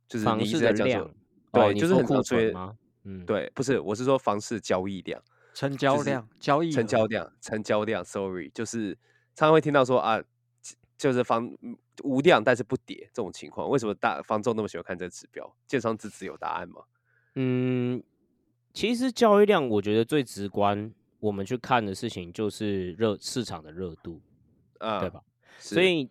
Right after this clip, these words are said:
Speaker 2: 今天这件事情如果量大，你就可以证明就是说，啊，它是有市场热度的哦。所以就算你有新的供给，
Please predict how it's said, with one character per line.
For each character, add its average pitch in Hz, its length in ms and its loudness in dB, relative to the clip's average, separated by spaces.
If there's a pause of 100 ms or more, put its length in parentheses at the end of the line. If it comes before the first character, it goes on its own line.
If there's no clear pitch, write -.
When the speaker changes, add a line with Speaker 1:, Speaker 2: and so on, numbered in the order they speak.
(100)
Speaker 2:
今 170 220 0
天 175 260 2
这 170 140 0
件 156 160 0
事 156 100 -4
情 101 400 -6
如 123 220 4
果 117 260 2
量 104 300 0
大， 101 380 -4
你 110 100 -6
就 135 140 -2
可 135 120 -4
以 110 80 2
证 117 180 -4
明 101 120 -6
就 107 80 -4
是 107 60 -4
说， 113 180 -4
啊， 262 160 0 (300)
它 269 120 0
是 285 120 0
有 254 100 8
市 262 160 0
场 147 160 -2
热 190 140 2
度 185 160 0
的 151 80 0
哦。 131 120 -6 (280)
所 254 140 2
以 226 60 4
就 196 240 4
算 165 260 0
你 120 60 -2
有 104 140 -2
新 135 300 -4
的 113 120 -2
供 110 280 -8
给， - 140 -14